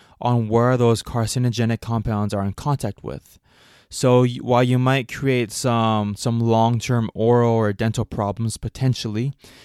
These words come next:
if you're smoking cigars regularly, and overall you may even increase your risk of having cancer as a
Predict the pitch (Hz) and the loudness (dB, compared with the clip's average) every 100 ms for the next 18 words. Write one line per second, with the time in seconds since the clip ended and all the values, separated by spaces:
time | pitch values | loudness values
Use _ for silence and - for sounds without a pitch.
0 | _ - 110 113 - 110 107 - 110 104 | _ -10 -4 -4 -2 -2 -2 -2 0 2
1 | 101 104 101 101 98 101 101 101 120 120 | 2 0 0 0 0 0 0 0 -4 -8
2 | - - - - _ _ 131 131 143 120 | -18 -20 -20 -20 _ _ -4 0 0 2
3 | 127 147 160 127 123 123 127 120 110 113 | 4 6 4 4 2 2 0 -2 -2 0
4 | 113 113 110 123 107 117 104 107 - 110 | 0 -2 -2 -4 -2 -2 0 -2 0 -4
5 | 107 104 104 98 - 117 107 107 98 92 | -2 -2 -4 -6 -4 -4 -4 -6 -6 -4
6 | 110 104 | -4 -4